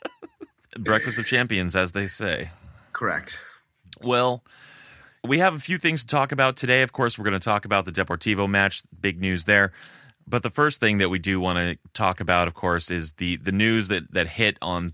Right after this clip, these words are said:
Speaker 1: on Friday when, uh, Andres Iniesta came into the press room and announced officially that he will be leaving F C Barcelona at the end of this season. And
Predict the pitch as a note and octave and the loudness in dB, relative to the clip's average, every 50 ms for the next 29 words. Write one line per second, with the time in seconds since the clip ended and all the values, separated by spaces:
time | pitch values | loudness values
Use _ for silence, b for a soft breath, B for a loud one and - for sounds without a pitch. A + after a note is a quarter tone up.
0 | - _ F#2 F#2+ F#2 F2 - A2+ G#2+ G2+ G2+ G2+ G2+ F#2+ F#2+ F#2 F2 F2 F2 E2+ | -8 _ -6 -6 -6 -6 -4 0 0 2 2 2 2 2 2 0 0 -2 -4 -4
1 | E2+ E2 E2+ D#2 - - E2+ F2+ E2+ F#2+ G2+ G2 - - F2+ F2+ F#2 G2 G2+ F#2+ | -2 -2 -2 -2 -2 -2 -4 -4 0 0 0 0 0 -4 -4 -2 0 0 0 0
2 | - - G2+ F#2+ F#2 F2 B B B B B B B B B B B B B B | 0 0 0 0 0 -2 B B B B B B B B B B B B B B
3 | B B B - C#3 C#3+ C#3 C#3+ C#3 C3 C#3+ C#3+ A#2+ G#2+ - C3+ C3+ A#2 - - | B B B 0 2 2 2 2 2 0 0 0 -2 0 2 0 0 0 0 -2
4 | B2 B2 B2 B2 A#2+ A#2+ A#2+ A2+ A2 B B B - - G#2 G#2 G2+ G2 G2+ G#2 | 0 0 2 2 2 0 -2 -4 -6 B B B -4 0 0 2 2 4 4 4
5 | G#2+ G#2 G2+ - - G#2 F#2+ - A2 G#2+ - - A2 G2 G2+ G2 G2 G2 F#2 F2 | 4 4 2 0 -6 -10 -4 -2 0 0 0 -2 -2 -2 -2 -2 -2 -2 0 0
6 | F2 D#2+ D#2+ F2 E2+ D#2+ F#2+ G2 F#2+ F#2+ E2+ F#2 F#2 F2+ F2+ F2 E2 E2+ _ _ | -2 -2 -2 -6 -6 -2 -2 0 0 0 -2 -2 -4 -2 -4 -6 -8 -12 _ _
7 | _ _ _ - G2 A2 A#2+ A#2+ G#2 G#2+ G#2 G2+ F#2+ F#2 - - G2+ F#2 F2+ F#2 | _ _ _ -6 -2 0 0 2 2 0 0 2 2 0 0 -2 -4 -2 -2 -2
8 | F2+ - - F#2 F2+ F2+ F2+ F2+ F2 E2+ E2 E2+ - _ _ _ _ _ _ _ | -2 0 -2 -2 -2 -2 0 0 -2 -2 -4 -8 -14 _ _ _ _ _ _ _
9 | - F2 - F#2 F2+ F2+ F2+ F2 E2 D#2+ F2 D#2+ - - - G2 F#2 F2+ D#2+ F2 | -12 -6 -2 0 2 2 2 0 -2 -2 -2 -2 -2 -2 -2 -2 -2 -2 -2 -4
10 | F2 E2 - - _ - G2 F#2+ F#2 F2 F2 F2 D#2+ | -4 -6 -8 -6 _ 0 2 2 2 2 0 -4 -6